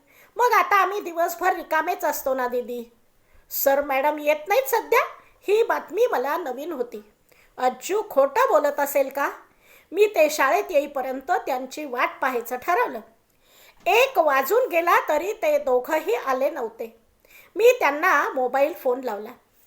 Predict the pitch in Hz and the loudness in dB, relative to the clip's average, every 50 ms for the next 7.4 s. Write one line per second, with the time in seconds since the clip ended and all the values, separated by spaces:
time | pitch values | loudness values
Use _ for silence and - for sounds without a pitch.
0 | _ _ _ - - - 277 294 381 508 - - _ _ _ _ _ _ _ - | _ _ _ -12 -4 0 2 2 2 0 -4 -10 _ _ _ _ _ _ _ -8
1 | 359 349 403 453 453 294 320 294 277 285 392 427 440 - 294 277 311 403 466 - | -4 0 0 0 2 4 4 2 4 2 0 -2 0 0 -2 0 0 -2 -4 -4
2 | 349 294 294 - 330 302 311 302 - 262 269 262 - 370 403 440 453 - - 302 | -4 -8 -6 -4 -2 -4 -4 -4 -6 -6 -6 -6 -4 -6 -4 -4 -4 -4 -4 -2
3 | 269 277 294 311 302 302 - 320 294 302 349 466 494 - 403 370 339 339 - 294 | 0 2 2 2 2 0 -6 -12 -8 -2 -2 -2 -2 -2 -6 -6 -6 -6 -4 -4
4 | 294 294 466 508 - 427 311 294 277 254 233 262 254 254 254 262 - _ _ - | -4 -2 -2 -2 0 0 -2 0 -2 -4 -2 -2 -4 -4 -4 -6 -8 _ _ -20
5 | _ _ _ _ _ _ _ _ _ _ 233 - 208 269 285 339 381 415 - 370 | _ _ _ _ _ _ _ _ _ _ -18 -10 -2 -2 0 0 0 -4 0 0
6 | 320 - - 339 349 330 311 - - 277 214 233 262 254 - - 285 269 262 262 | 0 0 0 -8 -10 -8 -8 -4 -4 -4 -4 -4 -6 -8 -4 -2 -2 -2 0 0
7 | 330 330 359 415 466 554 480 | -2 -2 0 2 0 0 0